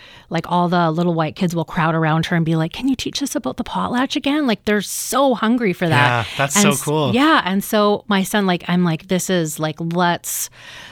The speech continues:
Speaker 1: let that be, let that go and go and go as long as it can." Because, like
Speaker 2: Yeah.
Speaker 1: I said, things can turn.
Speaker 2: For sure.
Speaker 1: Right? Like we're seeing in the States, like, they're, you know, with Trump and everything, it's ki-,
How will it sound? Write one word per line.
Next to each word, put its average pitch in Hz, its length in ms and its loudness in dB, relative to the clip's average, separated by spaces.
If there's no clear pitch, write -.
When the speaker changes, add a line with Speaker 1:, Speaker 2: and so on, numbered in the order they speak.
Speaker 1:
let 180 460 0
that 165 760 0
be, 151 560 0
let 175 320 0
that 165 200 -2
go 165 200 2
and 156 100 2
go 151 160 0
and 151 100 0
go 143 340 0
as 151 140 -2
long 151 260 0
as 147 100 -2
it 139 100 -8
can." 147 380 -2
Because, 143 220 0
like 113 160 4
Speaker 2:
Yeah. 117 40 2
Speaker 1:
I 113 40 2
said, 226 260 0
things 165 240 -2
can 202 120 2
turn. 190 480 2
Speaker 2:
For 139 100 0
sure. 127 200 0
Speaker 1:
Right? 196 400 0
Like 180 200 0
we're 180 80 2
seeing 185 280 2
in 180 100 4
the 170 60 2
States, - 600 -2
like, 160 240 -4
they're, 165 280 -6
you 202 160 0
know, 143 160 -2
with 151 240 -4
Trump - 320 -2
and 160 80 0
everything, 151 540 -2
it's - 200 -10
ki-, 170 160 -2